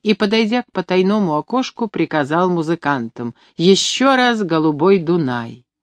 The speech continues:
Музыка заиграла. Я повернулась к Элвине, взяла за руку Джилли. Гости уже начали танцевать.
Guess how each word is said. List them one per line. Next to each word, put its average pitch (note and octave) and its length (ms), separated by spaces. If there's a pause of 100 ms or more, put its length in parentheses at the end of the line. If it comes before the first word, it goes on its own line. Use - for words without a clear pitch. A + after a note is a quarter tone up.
(160)
Музыка G3+ 540
заиграла. A#2 760 (500)
Я C3+ 200
повернулась C#3+ 680
к - 100
Элвине, F3+ 520 (320)
взяла G#3+ 360
за D3 220
руку D3 260
Джилли. B2 560 (300)
Гости G#3+ 380
уже D3 240
начали D3+ 420
танцевать. C3+ 880